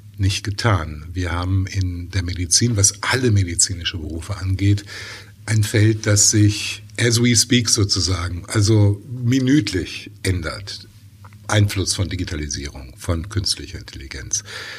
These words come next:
Einfluss von neuen Therapien, gerade hier am Standort Heidelberg hatten wir schon ganz kurz angerissen, Krebstherapien, das sind ja ganz, ganz große Schritte, die da stattfinden, relevant für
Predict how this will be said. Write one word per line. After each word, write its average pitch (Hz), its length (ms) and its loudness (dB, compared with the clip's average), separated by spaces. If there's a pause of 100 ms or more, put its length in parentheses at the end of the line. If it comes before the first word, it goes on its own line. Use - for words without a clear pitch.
(420)
Einfluss 107 560 4
von 92 600 2
neuen 95 280 4
Therapien, 90 520 -2
gerade 80 280 -6
hier 80 160 -6
am 82 120 -8
Standort 80 420 -8
Heidelberg 87 500 -2
hatten 92 200 0
wir 80 80 -2
schon 85 160 -4
ganz 85 200 -6
kurz - 220 -2
angerissen, 85 640 -4 (320)
Krebstherapien, 90 920 0
das 87 180 0
sind 98 160 0
ja 80 80 -6
ganz, 101 400 0
ganz - 280 -2
große 104 440 0
Schritte, 107 380 0
die 85 160 -6
da 80 260 -10 (140)
stattfinden, 101 640 0 (320)
relevant 110 600 2 (140)
für 120 680 4